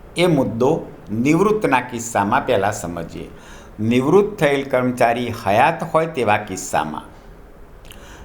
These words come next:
જે કિસ્સામાં કર્મચારી નિવૃત્ત થઈ ગયેલ હોય તેવા કિસ્સામાં કર્મચારીના પી આર એ એન ખાતામાં જમા રકમ પૈકી કર્મચારી ફાળાની રકમ, એટલે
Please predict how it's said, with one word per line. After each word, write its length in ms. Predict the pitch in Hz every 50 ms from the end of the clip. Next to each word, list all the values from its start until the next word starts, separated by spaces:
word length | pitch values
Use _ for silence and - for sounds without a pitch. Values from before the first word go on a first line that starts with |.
| - - 92
જે 180 | 90 123 160 185 175
કિસ્સામાં 680 | - - 156 - - - 139 120 120 123 120 117 117
કર્મચારી 560 | - 117 117 117 113 113 113 101 101 101 101 98
નિવૃત્ત 460 | 92 90 87 92 110 127 135 - -
થઈ 220 | - 139 139 139
ગયેલ 320 | 131 143 143 147 151 151 -
હોય 340 | - 143 151 165 180 196 - - - - - - - - - - - - - - - -
તેવા 320 | - 123 123 123 160 175 170 - -
કિસ્સામાં 720 | 147 143 - - - - 113 120 120 123 127 131 127 - -
કર્મચારીના 840 | - 135 147 156 175 165 - 147 120 107 110 117 117 117 113 117 123 120 - - -
પી 160 | - 131 139 147 156
આર 180 | 151 151 151
એ 80 | 165 160
એન 220 | 156 156 156 147 143
ખાતામાં 680 | - 120 110 110 - 113 113 113 110 113 117 113 110 -
જમા 320 | 104 101 98 101 110 131 143
રકમ 400 | 139 143 135 - - 135 135 131 127 -
પૈકી 480 | 139 143 156 - - - - 82 - - - - - - - - - - - - - - - - - - -
કર્મચારી 800 | - 139 147 160 175 175 170 170 - 143 120 113 117 135 143 147 147 - -
ફાળાની 580 | - 107 98 107 117 131 151 160 165 165 139
રકમ, 400 | 104 92 - - - 80 71 - - - - - - - - - -
એટલે 240 | - 117 104 123 131